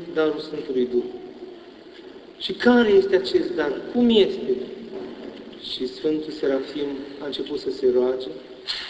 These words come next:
a fost înconjurat de o lumină, ucenicul vedea lucrul acesta, a, era iarnă, a început să se topească și zăpada din jur,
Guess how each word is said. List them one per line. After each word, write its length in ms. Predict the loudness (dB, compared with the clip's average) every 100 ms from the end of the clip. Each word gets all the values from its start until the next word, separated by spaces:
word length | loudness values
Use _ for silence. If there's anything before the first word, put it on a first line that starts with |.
| -14 -18 -20 -10
a 60 | -8
fost 260 | -2 -2 -2
înconjurat 480 | -2 -2 0 0
de 60 | 2
o 40 |
lumină, 480 | 2 2 0 -2 -4 -6 -12 -16 -18 -12 -6
ucenicul 420 | -4 -4 -2 2
vedea 240 | 4 4 4
lucrul 280 | -2 -4 -6
acesta, 400 | 0 0 0 -10 -14 -16 -18 -18 -18 -20 -20 -20 -20 -20 -20 -20 -16 0
a, 440 | 4 6 6 2 -2 -8 -12 0
era 200 | 4 6
iarnă, 600 | 6 4 4 -2 -2 -4 -6
a 20 |
început 340 | -6 -4 -2 -2
să 100 | -4
se 120 | -4
topească 680 | -2 -2 0 -2 -2 -4 -6
și 180 | -6 -4
zăpada 460 | -4 -2 -4 -2
din 280 | -2 -2 -2
jur, 140 | 0